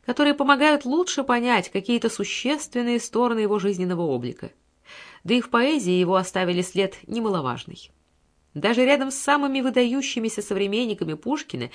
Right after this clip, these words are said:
Керн остаётся личностью заметной, сохраняет свою характерную индивидуальность,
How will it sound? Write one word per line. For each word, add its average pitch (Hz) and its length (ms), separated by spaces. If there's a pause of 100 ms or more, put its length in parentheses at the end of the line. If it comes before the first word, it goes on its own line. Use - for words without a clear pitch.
(280)
Керн 302 460
остаётся 247 540
личностью 208 500
заметной, 170 720 (360)
сохраняет 233 560
свою 247 240
характерную 220 640
индивидуальность, 180 920